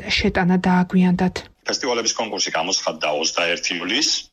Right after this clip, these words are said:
Speaker 2: და დედლაინი იყო შეტანა აპლიკაციების ოცდათერთმეტი აგვისტო. და ჩვენ შევიტანეთ ეს ყველაფერი, ანუ ოცდაერთი ივლისს გამოცხადებულზე სამ აგვისტოს. აღმოჩნდა, რომ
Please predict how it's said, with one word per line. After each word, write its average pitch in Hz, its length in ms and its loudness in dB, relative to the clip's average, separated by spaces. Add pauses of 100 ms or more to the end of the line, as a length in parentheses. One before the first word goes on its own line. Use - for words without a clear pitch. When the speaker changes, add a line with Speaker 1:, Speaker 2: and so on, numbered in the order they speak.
Speaker 2:
და 139 140 0
დედლაინი 107 600 -2
იყო - 200 -2
შეტანა 113 400 0
აპლიკაციების 110 800 -2
ოცდათერთმეტი 117 720 -4
აგვისტო. - 440 -2 (100)
და - 180 -4
ჩვენ 185 300 0
შევიტანეთ 127 580 -2
ეს 95 100 -2
ყველაფერი, 101 500 -2
ანუ 82 120 -2
ოცდაერთი 98 400 -2
ივლისს 80 240 -4
გამოცხადებულზე 110 720 -2
სამ 170 320 0
აგვისტოს. 87 520 -2 (260)
აღმოჩნდა, 120 560 0
რომ 95 240 0